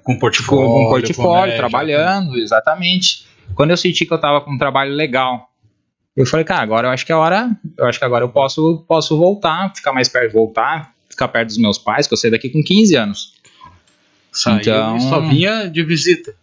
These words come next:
Speaker 2: É, duas vezes por ano, em média. Uma vez por ano.
Speaker 1: Cara,
Speaker 2: Ultimamente tá vindo uma vez por ano.
Speaker 1: tu s-, porra, cara, é, faz diferença. E o, quando tu saiu,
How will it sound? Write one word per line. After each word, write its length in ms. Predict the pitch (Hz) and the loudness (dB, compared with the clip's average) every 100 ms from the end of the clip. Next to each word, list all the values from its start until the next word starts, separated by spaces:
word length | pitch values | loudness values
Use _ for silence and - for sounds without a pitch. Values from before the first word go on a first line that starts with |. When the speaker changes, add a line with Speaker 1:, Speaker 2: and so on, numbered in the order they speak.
| _ - | _ -2
Speaker 2:
É, 160 | 214 | 0
duas 220 | 151 165 | 0 0
vezes 140 | 160 - | -2 0
por 160 | 151 | 2
ano, 160 | 127 110 | 2 2
em 60 | 110 | 2
média. 440 | 104 95 95 92 _ - | 2 0 -4 -6 _ 2
Uma 200 | 127 110 | 4 4
vez 160 | 110 | -2
por 220 | - 113 | 0 2
ano. 280 | 113 110 104 | 2 0 -2
Speaker 1:
Cara, 260 | 98 117 110 | -6 -4 -2
Speaker 2:
Ultimamente 420 | 101 117 113 113 | 2 4 2 2
tá 80 | 120 | 2
vindo 160 | 113 131 | 4 4
uma 140 | 143 | 4
vez 140 | 143 | 2
por 200 | - - | 2 2
ano. 240 | 127 110 107 _ _ _ _ _ _ _ _ _ _ - | 2 2 -4 _ _ _ _ _ _ _ _ _ _ -6
Speaker 1:
tu 80 | 117 | -2
s-, 480 | - - - - - | 0 -2 -4 -10 -6
porra, 300 | 113 107 - | -4 -4 -4
cara, 280 | 98 92 - | -6 -4 -2
é, 240 | 113 110 87 - - | 0 -2 -4 -10 -4
faz 160 | 95 | -2
diferença. 480 | - 165 127 113 - - _ _ _ _ _ - | 0 0 -2 -4 -10 -12 _ _ _ _ _ -2
E 160 | 113 | 2
o, 640 | 123 123 127 123 117 - _ - | 4 6 4 2 -2 -8 _ -2
quando 200 | 135 135 | -2 0
tu 60 | |
saiu, 760 | 135 165 135 120 123 156 202 | 0 0 -2 -2 2 0 0